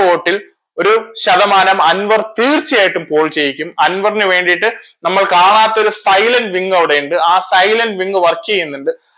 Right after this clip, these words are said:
ആ വർക്ക് ചെയ്യുന്ന പോളുകൾ കറക്റ്റ് ആയിട്ട് അൻവറിന്റെ പോക്കറ്റിൽ വന്ന് വീഴും. അവിടെ യു ഡി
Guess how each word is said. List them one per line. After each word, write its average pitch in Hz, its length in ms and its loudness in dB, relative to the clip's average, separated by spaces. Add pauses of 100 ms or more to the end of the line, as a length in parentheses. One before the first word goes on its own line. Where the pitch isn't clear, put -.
(160)
ആ - 20 4 (160)
വർക്ക് 190 300 0
ചെയ്യുന്ന 233 260 0 (100)
പോളുകൾ 190 380 0 (140)
കറക്റ്റ് 165 360 0
ആയിട്ട് 196 220 -2
അൻവറിന്റെ 175 420 -2 (120)
പോക്കറ്റിൽ 175 520 -2
വന്ന് 147 240 -4
വീഴും. 123 220 -2 (420)
അവിടെ 202 180 2 (100)
യു 196 100 0 (120)
ഡി 226 80 2